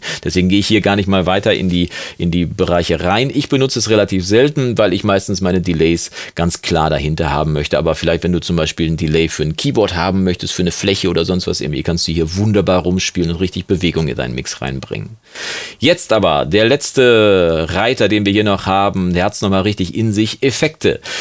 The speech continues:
Das heißt, wir haben jetzt ein Delay, wir haben eine Modulationsfraktion, eine, äh, Saturation-Fraktion, wir haben ein, äh, ein Springy Verb, ein, ein, eine, äh, Hallspirale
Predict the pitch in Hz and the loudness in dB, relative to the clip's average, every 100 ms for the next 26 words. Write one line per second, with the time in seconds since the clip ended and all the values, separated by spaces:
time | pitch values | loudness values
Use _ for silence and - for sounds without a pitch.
0 | - - 120 147 - 110 131 151 131 - | -4 0 2 2 2 0 2 0 -2 -2
1 | 120 117 117 98 73 69 90 90 110 120 | -2 0 2 2 2 2 0 2 0 0
2 | 123 - 104 107 104 104 104 104 - 101 | -4 -2 0 2 2 2 4 2 2 2
3 | 101 - 82 76 - 62 73 - 98 113 | 2 0 -4 -4 -4 -4 -6 -2 0 2
4 | 117 120 117 107 104 98 113 - 131 110 | 2 2 2 2 0 0 0 2 2 4
5 | 98 78 - 71 - 60 64 92 110 123 | 2 -2 -6 -6 -6 -6 -2 0 0 0
6 | 123 - 104 107 110 104 76 95 95 90 | -2 -2 0 0 0 -2 0 0 0 0
7 | 92 98 - 139 127 85 80 78 - 87 | 0 -2 -2 0 0 2 2 0 0 0
8 | 87 69 85 82 90 82 78 78 71 67 | 0 0 0 -2 -2 -2 -2 -2 -4 -4
9 | 73 76 110 120 - 85 64 65 | -4 0 0 0 0 0 0 0